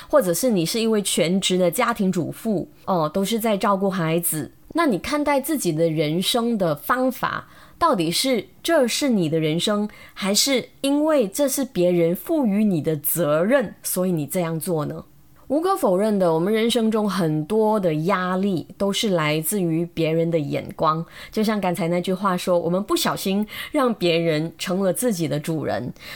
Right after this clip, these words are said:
就像我在创业的过程中，其实我也很害怕别人会怎么看我，我也在想，诶，如果我不成功的话，会不会有人嘲笑我？就你说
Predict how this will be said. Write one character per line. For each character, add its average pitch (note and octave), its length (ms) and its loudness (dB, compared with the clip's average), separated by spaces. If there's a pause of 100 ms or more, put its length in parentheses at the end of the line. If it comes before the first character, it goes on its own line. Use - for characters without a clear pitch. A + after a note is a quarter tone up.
(100)
就 D4+ 140 0
像 E4 140 2
我 G3 100 4
在 A3+ 140 0
创 A#3 240 0
业 A#3 120 2
的 F#3+ 120 0
过 G3+ 160 0
程 E3+ 180 0
中， F3 300 0 (200)
其 C4+ 160 0
实 D4+ 140 0
我 D4+ 160 2
也 C4+ 140 2
很 F3+ 160 0
害 A#3 180 0
怕 A#3+ 220 0
别 F#3 140 2
人 F#3+ 120 2
会 A#3 80 2
怎 F3 160 -2
么 D#3+ 80 -2
看 F#3+ 300 -2
我， C3+ 280 -4 (320)
我 B3+ 120 4
也 D4+ 120 4
在 C#4 220 2
想， C#3 260 -2 (220)
诶， C#4+ 240 0
如 C4 140 2
果 C#4 80 4
我 F#3+ 100 4
不 A#3 140 0
成 G3+ 260 0
功 G3+ 160 0
的 F#3+ 100 2
话， G3+ 320 0 (300)
会 C#4 180 0
不 A#3 60 -2
会 C4 100 6
有 E3+ 120 2
人 D3+ 180 0
嘲 D#3+ 320 0
笑 G3+ 260 0
我？ C3 320 -2 (280)
就 F#4+ 120 -2
你 C4 140 4
说 D#4 340 0